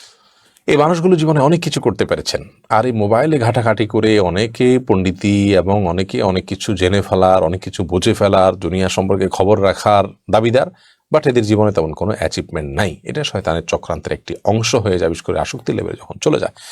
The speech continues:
তো এই জন্য নিজের পায়ে নিজে হার্ড ডিসিশনটা নেওয়ার চেষ্টা করা উচিত। আল্লাহ তাআলা সাহায্য করুন আপনাকে।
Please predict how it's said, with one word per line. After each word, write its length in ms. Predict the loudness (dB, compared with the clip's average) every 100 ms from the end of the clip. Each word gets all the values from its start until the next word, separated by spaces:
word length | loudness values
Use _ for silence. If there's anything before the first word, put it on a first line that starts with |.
| -18 -18 -20 -4 0
তো 80 |
এই 60 | 2
জন্য 320 | 4 2 0 0
নিজের 240 | 2 2
পায়ে 140 | 2 0
নিজে 220 | 0 0
হার্ড 220 | 0 -2
ডিসিশনটা 420 | -2 -4 -2 -2
নেওয়ার 220 | -2 -4 -6
চেষ্টা 280 | -6 -4 -4
করা 160 | -2 0
উচিত। 240 | 2 2
আল্লাহ 160 | 0 -2
তাআলা 140 | -4
সাহায্য 320 | -2 -2 -4
করুন 180 | -6 -8
আপনাকে। 360 | -8 -8 -8